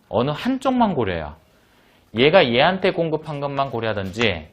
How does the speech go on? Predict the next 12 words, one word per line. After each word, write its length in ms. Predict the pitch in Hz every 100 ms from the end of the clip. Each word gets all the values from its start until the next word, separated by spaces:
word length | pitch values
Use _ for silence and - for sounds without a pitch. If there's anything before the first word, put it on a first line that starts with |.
| _ _ _ -
아니면 260 | 113 113
얘 100 | 139
무시하고 680 | 123 120 139 123 156 202 214 101
얘가 260 | 117 127
얘한테 320 | 104 131 180 190
공급한 600 | 160 139 135 131 127 123
것만 360 | 113 123 170
고려하든지 680 | 160 110 107 95 90 87 80
둘 160 | - 143
중에 140 | 143
하나만 380 | 139 208 214 160
고려한다. 480 | 110 87 80 80